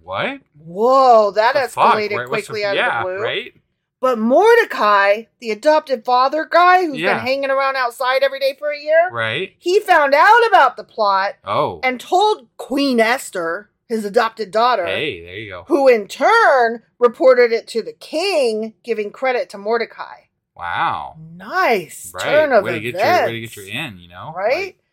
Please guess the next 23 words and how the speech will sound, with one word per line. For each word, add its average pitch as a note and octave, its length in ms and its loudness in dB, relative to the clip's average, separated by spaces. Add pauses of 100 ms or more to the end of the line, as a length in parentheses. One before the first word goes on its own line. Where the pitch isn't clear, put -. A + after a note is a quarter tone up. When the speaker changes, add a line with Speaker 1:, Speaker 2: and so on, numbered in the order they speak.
(300)
Speaker 2:
And G#3 100 -10
when G#3+ 160 -6
the G3 100 -6
report A#3+ 540 -4
was A3+ 180 -4
investigated F#3+ 1080 -6 (120)
and F#3+ 220 -20
found A3+ 300 -2
to A3+ 40 -4
be G3 160 -10
true, C#4+ 680 -2 (500)
the A3+ 120 -2
two B3+ 260 -2
officials A3+ 520 -4
were A#3+ 180 6
impaled E4+ 720 6
on C#4+ 340 6
poles. F4 600 6
Speaker 1:
Oh, F3 560 0
damn. B2+ 500 -6
Speaker 2:
Damn. D#4 880 2 (360)
Don't B3 480 0 (280)
raise, A#3 540 0